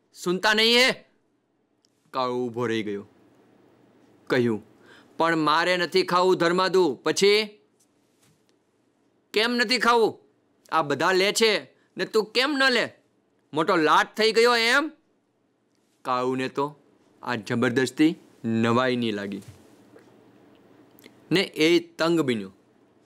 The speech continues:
"લાટ હોત તો લેત, પણ કણબી છું એટલે નહીં લઉં. તું તૂટી જઈશ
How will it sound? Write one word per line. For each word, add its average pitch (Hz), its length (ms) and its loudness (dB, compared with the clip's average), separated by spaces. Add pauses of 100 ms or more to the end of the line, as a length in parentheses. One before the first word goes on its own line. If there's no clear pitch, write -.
(1000)
"લાટ 131 480 0
હોત 156 320 0 (420)
તો 170 100 2
લેત, 165 360 2 (760)
પણ 185 180 2
કણબી 165 640 2
છું 170 280 2 (580)
એટલે 202 200 -2
નહીં 160 420 0
લઉં. 156 300 2 (840)
તું 190 120 2
તૂટી 190 360 0
જઈશ 214 380 0